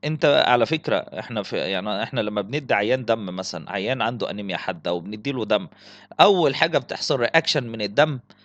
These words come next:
لما بيحصل ت-، آه، رياكشن، يعني الدم بيحدث، آه، آه، ان جسم ال-، آه، الجسم العيان ده مش قابل للدم وخلايا المناعه تبدا تهاجمه،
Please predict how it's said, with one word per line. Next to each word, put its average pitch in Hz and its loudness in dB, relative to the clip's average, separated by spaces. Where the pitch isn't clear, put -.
لما 104 -2
بيحصل 123 0
ت-، - -2
آه، 90 0
رياكشن، 113 0
يعني 98 -2
الدم 110 2
بيحدث، 101 -4
آه، 80 -4
آه، 90 -4
ان 104 -8
جسم 101 -2
ال-، 90 -8
آه، 78 -4
الجسم 95 -4
العيان 98 -2
ده 113 -4
مش 117 -4
قابل 113 0
للدم 113 -2
وخلايا 110 0
المناعه 120 2
تبدا 131 -4
تهاجمه، 139 -4